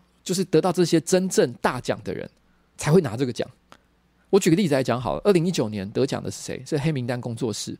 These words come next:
黑名单工作室呢，如果今天要讲政治立场的话，他刚好跟罗大佑站在，可能跟现在罗大佑啊，站在完全不同的光谱之上。那他们两个呢，其实都对台湾早期的流行音乐呢，产生了很巨大的影响。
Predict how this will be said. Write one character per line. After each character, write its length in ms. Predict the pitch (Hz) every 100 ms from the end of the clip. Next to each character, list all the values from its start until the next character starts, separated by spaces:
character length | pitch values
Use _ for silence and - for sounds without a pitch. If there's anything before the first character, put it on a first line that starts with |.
| - - -
黑 80 | 269
名 60 | 277
单 120 | 240
工 120 | 240
作 100 | 226
室 100 | 208
呢， 100 | 165
如 80 | 143
果 80 | 185
今 160 | 151 165
天 100 | 165
要 200 | 160 131
讲 280 | - 85 - 190 185 -
政 160 | - 185
治 120 | 175
立 120 | 165
场 160 | 127 78
的 60 |
话， 180 | 120 - - -
他 80 | -
刚 180 | - 175
好 160 | 170 120
跟 180 | 156
罗 160 | 127 113
大 160 | 139 127
佑 160 | 131
站 180 | - 139
在， 220 | 135 104 - -
可 140 | 131
能 180 | 107 160
跟 140 | 165
现 220 | 165 202 143
在 180 | 131
罗 100 | 101
大 140 | - 104
佑 140 | 104
啊， 100 | -
站 140 | - 143
在 100 | 143
完 220 | 120 117
全 220 | 131 113
不 100 | 113
同 140 | 147 151
的 80 | 113
光 180 | 127 135
谱 160 | 107
之 100 | -
上。 240 | 107 101 - - - - -
那 100 | 190
他 120 | 214
们 120 | 208
两 160 | 147 110
个 80 |
呢， 160 | 107 107
其 140 | -
实 20 | 123
都 180 | 151
对 140 | 156 139
台 160 | -
湾 100 | 127
早 200 | 131 113
期 180 | 113 -
的 60 | 104
流 100 | 120
行 180 | 117 110
音 160 | 127
乐 120 | 135
呢， 100 | 107
产 160 | 107 104
生 100 | 131
了 140 | 120 95
很 200 | 120 110
巨 180 | - 139
大 160 | 120
的 80 | 107
影 160 | 110 123
响。 220 | 120